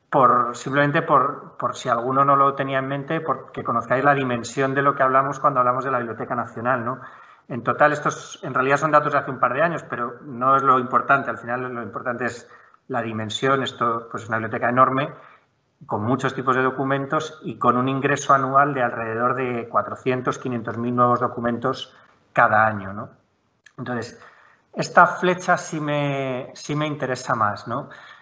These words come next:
Eh, que es la, yo me incorporé a la biblioteca en dos mil seis, ¿no? Y, bueno, pues, aquí podéis ver en, en estos catorce años,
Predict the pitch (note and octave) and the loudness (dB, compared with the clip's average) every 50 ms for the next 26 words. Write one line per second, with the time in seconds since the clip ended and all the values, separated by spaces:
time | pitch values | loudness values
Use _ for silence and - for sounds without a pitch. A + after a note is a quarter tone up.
0 | - _ _ - - C#3+ C3+ B2 B2 A#2+ A#2+ B2 A#2+ A#2+ A#2 A2+ - - C3+ C#3 | -20 _ _ -10 -6 -4 -2 -2 -2 -2 -2 -2 -2 -2 -4 -6 -2 0 2 2
1 | D#3 E3+ E3 - - - - - - - _ _ _ _ - _ _ _ _ _ | 2 2 0 -2 -6 -10 -12 -12 -14 -18 _ _ _ _ -20 _ _ _ _ _
2 | _ _ - F#3 C3+ C3+ B2+ B2+ B2+ B2+ B2+ B2+ B2+ C3 B2+ C3 C#3 - - C3+ | _ _ -4 0 2 6 6 8 8 6 6 4 4 4 2 2 0 -4 -4 -2
3 | D#3+ E3+ F3+ F3+ F3 F3+ F3 F3+ F3+ F3 E3+ E3+ E3+ E3+ D#3+ D#3+ D#3 E3+ E3+ E3+ | 0 2 2 2 2 0 0 2 2 2 2 2 2 0 -2 -6 -6 -6 0 0
4 | D#3+ D3+ C3+ B2+ B2 A#2+ B2+ B2+ A#2+ G#2 - - - G#2 G2+ G#2 G#2 A2 B2+ D3+ | 0 0 0 -4 -4 -4 -4 -6 -6 -6 -8 -12 -16 -16 -16 -14 -10 -6 -6 -6
5 | - - - - - F#3 C#3 A#2+ A#2 A2+ G#2+ G#2+ A2 A2+ A2 G#2+ G#2 A#2+ A#2+ - | -6 -8 -12 -18 -14 -10 -8 -8 -6 -6 -6 -4 -2 -2 -2 -2 -2 -6 -8 -10
6 | - - _ _ _ - - - D3+ C#3 - - D#3 D3 - F3 E3 D3+ D#3+ D#3+ | -12 -18 _ _ _ -4 -2 2 2 2 2 0 -4 -4 0 2 2 2 2 0
7 | D3 C#3+ D3 D#3+ D#3+ D3+ D#3+ D#3+ - - - - C3 B2 B2 B2 C3 C#3 C3 C3+ | 0 -2 0 0 0 0 -2 -6 -10 -14 -12 -8 -6 -4 -4 -4 -4 -6 -6 -8
8 | C3+ - - - C3 - - - - - B2+ A2+ A#2+ D3+ D#3+ - - - D#3 D3 | -8 -8 -2 -2 -2 -2 -2 -12 0 2 2 4 6 4 4 4 0 -2 2 4
9 | D#3 D#3 C#3+ C3 B2+ C#3+ D#3 - - - - | 4 4 4 0 -6 -8 -10 -14 -18 -20 -20